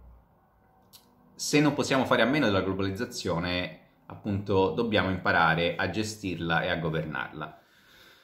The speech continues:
Questo, <clears throat> come dire, è uno scenario, cioè ci sono tanti scenari, ci sono scenari in cui, eh, migliori, peggiori, eh, sicuramente è un momento che apre a degli enormi cambiamenti.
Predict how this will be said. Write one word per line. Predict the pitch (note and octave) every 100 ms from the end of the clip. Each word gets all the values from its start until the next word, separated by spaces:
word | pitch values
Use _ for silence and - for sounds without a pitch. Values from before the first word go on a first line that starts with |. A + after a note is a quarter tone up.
| _
Questo, | - E3 D#3+ E3+ D3 -
<clears throat> | G#3 - - - _
come | C3+
dire, | G#2+ A2
è |
uno | D3+ C#3
scenario, | - C#3+ C3 E2+ F2+
cioè | A2
ci | F#2
sono | - A#2
tanti | D#3+ D3+ G#2
scenari, | - A#2 A#2+ E2
ci | E2
sono | G2+ F#2 F#2+
scenari | - G#2 G2 G2
in | G2 G2
cui, | G#2 G2 F#2 F2+ F2 F2 E2 D#2+ D#2+ - _ _ _ _ _ _ _
eh, | G#2 G2+ G2+ G#2+
migliori, | G#2 G2+ G#2 D3+ D#3+ C#3
peggiori, | G#2+ - A2 A#2+ A#2+ A#2 - - - - _ _
eh, | G#2+ G#2
sicuramente | - B2+ D3+ D#3 D#3 D#3 D3 C#3 C#3
è | -
un | B2 B2+
momento | A2+ G#2 G#2 G#2 A2 G#2 G#2
che | - G#2+
apre | F#2+ F#2+ - F#2+ G2 G2 -
a | A2+
degli | A2 F#2+
enormi | E2+ E2+ E2 E2 E2 E2 -
cambiamenti. | F2 D#2+ D2 - - - _